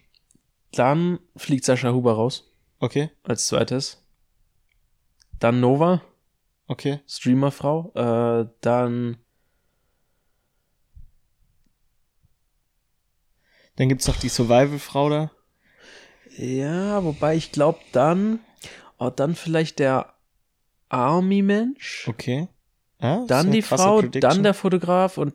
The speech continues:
Speaker 1: dann Fritz. Also
Speaker 2: Okay.
Speaker 1: Fritz der Letzte dann, oder ich weiß nicht, hab ich
Speaker 2: Okay,
Speaker 1: jemanden verpasst?
Speaker 2: guter Guess. Ich kann dir sa-, also von meiner Prediction her nach der ersten Folge würde ich sagen,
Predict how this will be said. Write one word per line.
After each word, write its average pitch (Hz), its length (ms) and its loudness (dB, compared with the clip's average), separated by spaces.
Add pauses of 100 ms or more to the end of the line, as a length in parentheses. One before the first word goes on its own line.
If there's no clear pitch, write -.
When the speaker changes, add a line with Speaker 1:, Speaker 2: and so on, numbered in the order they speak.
Speaker 1:
dann 131 240 0
Fritz. - 560 -8 (380)
Also 123 180 0
Speaker 2:
Okay. 120 120 0
Speaker 1:
Fritz 139 180 0
der 127 100 2
Letzte 120 280 -2
dann, 117 180 0
oder 123 160 2
ich 123 60 -2
weiß 127 180 2
nicht, 120 180 -8 (140)
hab 127 100 0
ich 123 60 2
Speaker 2:
Okay, 127 220 4
Speaker 1:
jemanden 190 260 4
verpasst? - 260 -8
Speaker 2:
guter 160 300 4
Guess. 165 520 2 (680)
Ich - 220 -2
kann 160 260 2
dir 165 160 8
sa-, 139 540 4
also 139 280 2
von 139 260 0
meiner 165 320 4
Prediction 156 520 -2
her 147 180 2
nach 143 220 -2
der 117 180 -2
ersten 147 380 0
Folge 143 560 -2
würde 127 180 0
ich 120 160 -2
sagen, 147 540 2